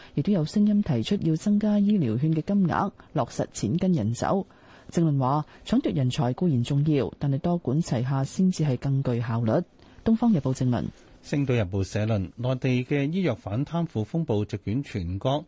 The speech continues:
Speaker 2: 至少有一百七十幾名醫院負責人被查，多間醫藥公司嘅董事長亦都被帶走。社論指，醫藥行業係救死扶傷嘅特殊行業，絕不能容忍腐敗肆意橫行。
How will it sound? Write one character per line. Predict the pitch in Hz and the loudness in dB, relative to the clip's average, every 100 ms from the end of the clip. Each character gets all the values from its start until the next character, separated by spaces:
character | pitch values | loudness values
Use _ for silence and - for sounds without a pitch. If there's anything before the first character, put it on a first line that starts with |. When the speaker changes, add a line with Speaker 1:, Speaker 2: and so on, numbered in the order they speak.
| - _ | -14 _
Speaker 2:
至 | 165 | -4
少 | 160 175 | -2 0
有 | 175 135 | 0 0
一 | |
百 | 165 131 | -2 -4
七 | - 165 | -4 -6
十 | - 107 - | -4 -6 -4
幾 | 117 | -2
名 | 123 80 | 0 -2
醫 | 123 | -2
院 | 143 110 | 0 -2
負 | 131 95 | -2 -4
責 | 107 | -4
人 | 95 85 | -4 -4
被 | 90 95 | -4 -4
查， | 98 107 95 - | -4 -6 -6 -6
多 | 143 | -6
間 | 139 135 135 | -2 -2 -2
醫 | 131 | -2
藥 | 104 95 | -2 -4
公 | 143 147 | -4 -4
司 | 143 139 | -4 -4
嘅 | 110 | -4
董 | - 120 | -2 -4
事 | - 87 | -4 -4
長 | 104 | -2
亦 | 104 | -4
都 | - | -4
被 | 117 82 | -6 -6
帶 | 80 95 90 | -4 -4 -4
走。 | - 92 139 - - | -4 -2 -2 -6 -18
社 | - 120 | -8 -4
論 | 104 | -2
指， | 92 101 139 - - - - | -2 -2 -2 -4 -20 -14 -4
醫 | 226 | 0
藥 | 185 113 | 0 -2
行 | 113 104 110 | -2 -2 0
業 | 127 | -2
係 | 120 131 131 | 0 -2 0
救 | 156 143 | -2 -2
死 | 147 175 | -2 -4
扶 | - - | -6 -6
傷 | 101 160 147 | -4 -2 -2
嘅 | 110 | -4
特 | 95 | -6
殊 | - | -6
行 | 85 95 87 | -6 -6 -4
業， | 101 120 - - - | -2 -2 -4 -20 -6
絕 | 123 | -6
不 | - 156 | -2 -2
能 | 110 90 | -2 -2
容 | 92 90 95 | -2 -2 -2
忍 | 95 113 156 | 0 0 -2
腐 | - 127 117 | -2 -2 0
敗 | 117 110 | -2 -2
肆 | - 110 | -2 -4
意 | 110 117 | -2 0
橫 | 117 90 85 | 0 0 0
行。 | 104 101 | 0 0